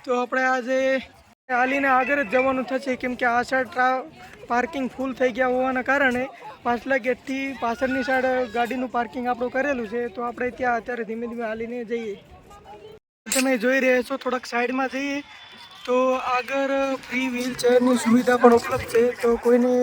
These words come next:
વ્હીલચેરની જરૂરત હોય તો તે ત્યાંથી વ્હીલચેર લઈ શકે છે. તે હું તમે ટ્રાફિક જોઈ રહ્યા છો કે કેટલું બધું ટ્રાફિક છે, જુઓ તમે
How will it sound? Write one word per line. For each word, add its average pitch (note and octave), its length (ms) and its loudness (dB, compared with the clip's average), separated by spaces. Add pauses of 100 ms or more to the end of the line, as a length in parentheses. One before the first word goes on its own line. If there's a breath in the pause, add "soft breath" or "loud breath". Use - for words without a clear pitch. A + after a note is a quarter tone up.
(120)
વ્હીલચેરની A#3+ 580 0
જરૂરત A#3+ 440 4
હોય A#3+ 240 4 (440 loud breath)
તો A3+ 100 0
તે B3 260 4
ત્યાંથી A#3+ 360 0
વ્હીલચેર A3+ 440 2
લઈ A#3 180 2
શકે A3+ 280 -2
છે. G#3+ 140 -6
તે G#3+ 180 -2 (440)
હું C4+ 100 -2
તમે C4+ 240 4 (100)
ટ્રાફિક A#3+ 400 0
જોઈ C4+ 220 0
રહ્યા C4+ 240 0
છો B3 160 -4
કે C4 320 0
કેટલું B3+ 380 -6
બધું B3 220 -2
ટ્રાફિક A#3+ 380 -2
છે, B3 160 -2
જુઓ B3 240 0
તમે A#3+ 320 -4